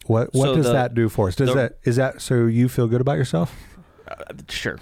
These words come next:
Speaker 2: we'll go with that. That's
Speaker 1: I mean,
Speaker 2: the only reason.
Speaker 1: honestly, there is a small part. Like, if you find value in it, rate and review it.
Speaker 2: Yeah.
Speaker 1: It, because it lets us know, like, 'cause we, everything goes through the chopping block.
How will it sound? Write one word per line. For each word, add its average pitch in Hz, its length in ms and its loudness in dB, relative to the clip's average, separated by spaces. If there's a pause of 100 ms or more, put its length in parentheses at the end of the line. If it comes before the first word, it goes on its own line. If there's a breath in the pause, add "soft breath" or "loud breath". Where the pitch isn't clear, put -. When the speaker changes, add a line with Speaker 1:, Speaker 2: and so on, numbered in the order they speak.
Speaker 2:
we'll 127 140 -6
go 92 140 -6
with 87 100 -8
that. 92 160 -6
That's 226 120 0
Speaker 1:
I 262 40 0
mean, 226 80 0
Speaker 2:
the 185 40 -4
only 160 240 0
reason. 120 380 -2
Speaker 1:
honestly, 143 500 0
there 127 220 2
is 151 220 0
a 156 80 2
small 135 320 0
part. 147 240 0
Like, 107 120 0
if 113 140 -2
you 147 160 4
find 147 380 0
value 117 480 2
in 165 100 2
it, 185 160 0 (560)
rate 139 240 0
and 135 40 -2
review 143 280 0
it. - 120 -12 (140)
Speaker 2:
Yeah. - 100 -6 (320)
Speaker 1:
It, 127 180 -2
because 151 280 0
it 147 120 2
lets 156 240 0
us - 180 -2
know, 151 160 2
like, 120 300 0 (400 loud breath)
'cause 156 180 -2 (440)
we, 160 340 2 (100)
everything 143 520 0
goes 120 240 0
through 120 160 2
the 110 100 -2
chopping 101 380 -2
block. - 340 -10